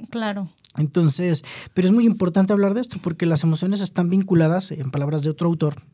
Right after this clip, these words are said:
Speaker 2: Rafael Vizquerra, dice que están vinculadas con, con lo mejor y lo peor de nuestra vida, ¿no? O sea, con la satisfacción, con la alegría, con la plenitud, con la calma,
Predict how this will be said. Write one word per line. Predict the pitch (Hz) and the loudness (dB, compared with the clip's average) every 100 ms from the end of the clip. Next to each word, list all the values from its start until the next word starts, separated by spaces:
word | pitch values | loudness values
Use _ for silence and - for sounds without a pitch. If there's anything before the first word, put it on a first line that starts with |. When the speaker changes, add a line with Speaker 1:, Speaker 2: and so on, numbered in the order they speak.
| - | -16
Speaker 2:
Rafael | - 143 143 | -8 -4 -2
Vizquerra, | 147 - 160 147 139 - _ _ _ _ 143 | -2 0 0 2 -2 -6 _ _ _ _ -4
dice | 143 - 143 135 | -4 -2 -6 -6
que | 131 131 - - - - | -8 -8 -12 -20 -20 -18
están | - 180 | 2 4
vinculadas | 214 175 165 190 190 | 4 4 2 2 0
con, | 156 156 | 0 0
con | - 156 | 2 4
lo | 147 | 4
mejor | 147 196 | 4 2
y | 208 | 0
lo | - | 0
peor | 175 185 | -2 -2
de | 208 | -2
nuestra | 160 135 | -2 -2
vida, | 143 240 135 | -2 -4 -6
¿no? | 156 247 | -10 -12
O | - | -6
sea, | 151 139 - - _ - | -4 -4 -8 -20 _ 0
con | 156 | 2
la | 151 | 2
satisfacción, | 139 147 - 147 - 135 139 160 | -4 -6 -4 -2 0 0 2 0
con | 160 143 | 0 2
la | 135 | 2
alegría, | 131 135 139 147 170 | 2 2 2 2 0
con | 151 139 | 0 -2
la | 131 | -2
plenitud, | 131 131 127 143 156 | 0 0 0 -4 -2
con | 151 139 | -2 0
la | 131 | 0
calma, | 131 135 190 | 0 0 -2